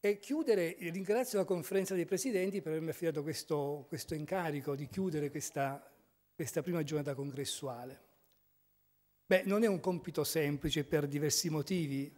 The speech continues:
è anche ovvi, si arriva alla fine di una giornata abbastanza lunga e articolata, subentra la stanchezza, l'attenzione cala, e, e allora bisogna essere brevi, ma essere troppo brevi è difficile a valle di tante relazioni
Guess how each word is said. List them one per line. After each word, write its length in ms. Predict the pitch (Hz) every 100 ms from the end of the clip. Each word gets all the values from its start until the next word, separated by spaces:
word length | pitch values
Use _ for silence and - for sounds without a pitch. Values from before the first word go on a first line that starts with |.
| - _
è 100 | 160
anche 280 | 156 143
ovvi, 680 | 147 139 135 139 160 170 175
si 160 | - 160
arriva 400 | 156 170 151 147
alla 160 | 147
fine 300 | 143 180 160
di 100 | 147
una 160 | 151 147
giornata 400 | 135 147 160 147
abbastanza 580 | 143 147 - 165 - 151
lunga 340 | 170 170 156
e 20 |
articolata, 840 | 143 - 180 156 143 135 131 156 - - _ -
subentra 400 | 165 147 151 143
la 60 |
stanchezza, 640 | - 170 151 147 143 -
l'attenzione 580 | 147 143 147 139 165 175
cala, 360 | 156 139 139 147 - _ _ _ _ _ _ _ _ -
e, 280 | 151 147 170
e 40 |
allora 560 | 170 175 208 190 151 160 -
bisogna 320 | 156 165 156
essere 340 | 151 - 143
brevi, 460 | 139 135 135 135 147
ma 160 | 175 -
essere 380 | 214 - 165
troppo 360 | 151 165 - 214
brevi 440 | 147 160 156 151 -
è 120 | 156
difficile 680 | 175 190 - 196 196 170 156
a 40 |
valle 500 | 147 190 165 139 139
di 140 | 156 151
tante 540 | 190 190 156 156 151
relazioni 840 | 175 175 - - 175 139 143 165